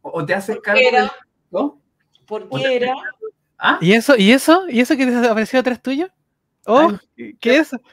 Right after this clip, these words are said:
Speaker 1: no
Speaker 3: Bueno.
Speaker 1: sé.
Speaker 3: <laughs> Bueno, eh,
Speaker 1: Este
Speaker 3: eh, la, la,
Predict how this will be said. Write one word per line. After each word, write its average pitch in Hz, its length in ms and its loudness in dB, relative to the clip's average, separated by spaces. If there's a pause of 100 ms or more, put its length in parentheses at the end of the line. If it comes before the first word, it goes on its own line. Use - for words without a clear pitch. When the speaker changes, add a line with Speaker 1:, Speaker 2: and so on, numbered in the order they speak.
(420)
Speaker 1:
no 220 60 0
Speaker 3:
Bueno. 277 180 4
Speaker 1:
sé. 233 100 -4 (220)
Speaker 3:
<laughs> - 1800 -6
Bueno, 226 240 4
eh, - 440 -8
Speaker 1:
Este 202 140 -2
Speaker 3:
eh, 208 120 2
la, 214 120 2 (640)
la, 202 140 -2